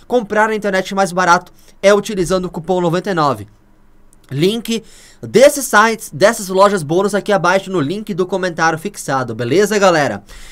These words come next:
Então, é, aqui na descrição do vídeo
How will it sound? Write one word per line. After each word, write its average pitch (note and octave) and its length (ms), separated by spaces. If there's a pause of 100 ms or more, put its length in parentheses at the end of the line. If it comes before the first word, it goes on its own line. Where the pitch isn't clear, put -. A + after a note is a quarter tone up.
(100)
Então, G#3+ 360 (440)
é, F#3+ 320 (100)
aqui G#3 280
na C#4+ 80
descrição A3+ 440
do D3+ 100
vídeo D#3+ 420